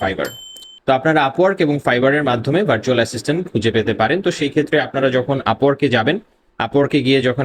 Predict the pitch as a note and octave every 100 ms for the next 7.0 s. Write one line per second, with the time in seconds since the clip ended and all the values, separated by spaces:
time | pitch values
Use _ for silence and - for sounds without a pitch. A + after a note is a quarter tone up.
0 | A#2 A#2+ B2+ A#2 A2 C3 A#2+ A#2+ B2 C#3+
1 | C3+ B2+ A#2+ C3+ B2 C3+ C#3+ E3+ F3+ -
2 | - - - F3 D3+ A2+ D#3 _ _ A2
3 | A#2+ B2 B2 D3+ E3+ D3+ A#2+ B2 B2+ C#3+
4 | D3+ F#3+ G3+ B2+ A2 B2 B2 C3 D3+ A#2+
5 | A2+ A#2 A2 - B2 A2+ A#2+ B2 A#2 A2+
6 | A2+ - A#2 A#2+ A2+ A#2+ A#2+ A2+ C#3+